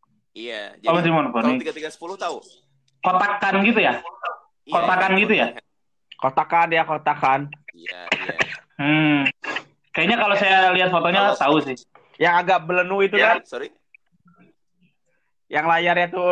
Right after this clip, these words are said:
Speaker 3: da-, da-, da-, dari atasnya gede dulu, agak langsing ke itunya kan?
Speaker 1: Ya, pokoknya kayak gagang telepon rumah gitu,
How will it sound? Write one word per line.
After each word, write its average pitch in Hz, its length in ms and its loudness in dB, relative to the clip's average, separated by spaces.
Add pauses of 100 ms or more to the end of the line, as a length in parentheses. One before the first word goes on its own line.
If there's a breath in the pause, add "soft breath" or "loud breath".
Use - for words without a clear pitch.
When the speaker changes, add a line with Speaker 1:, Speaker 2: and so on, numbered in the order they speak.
Speaker 3:
da-, 156 180 2
da-, 151 240 2
da-, 147 220 -2
dari 151 180 2
atasnya 151 320 0
gede 156 240 0
dulu, 165 540 4 (240 loud breath)
agak 139 260 2
langsing 143 540 -2
ke 151 260 2 (240)
itunya 156 320 -2
kan? 190 300 2
Speaker 1:
Ya, - 80 -20
pokoknya 156 260 -6
kayak 170 220 0
gagang 135 240 -2
telepon 131 420 -10
rumah 143 400 -12
gitu, 104 320 -20